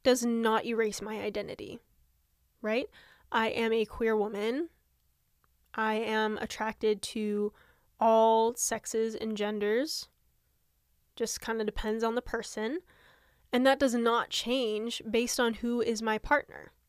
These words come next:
However, there is something called straight passing privilege. And what that means is that for myself,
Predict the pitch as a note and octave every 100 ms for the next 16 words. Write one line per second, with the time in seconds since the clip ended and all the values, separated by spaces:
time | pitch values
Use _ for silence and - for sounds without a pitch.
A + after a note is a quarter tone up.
0 | _ _ - F4+ B3 A#3+ B3 A4 - _
1 | _ _ _ _ _ _ _ _ G#3+ A#3
2 | A#3 B3 A#3+ B3+ - C4 D4+ - C#4 C4
3 | B3+ A#3+ - G#3+ A3 G#3+ A3 - - -
4 | - A#3+ A3+ - A#3+ A3+ - A3+ G#3+ -
5 | G#3+ - F3+ B2 - - - _ - -
6 | - _ _ _ _ B3 B3+ B3+ E4 F4+
7 | B3+ A3+ A3 A3+ A3 A#3 - - - D4+
8 | E4 F4 - - F#3 - -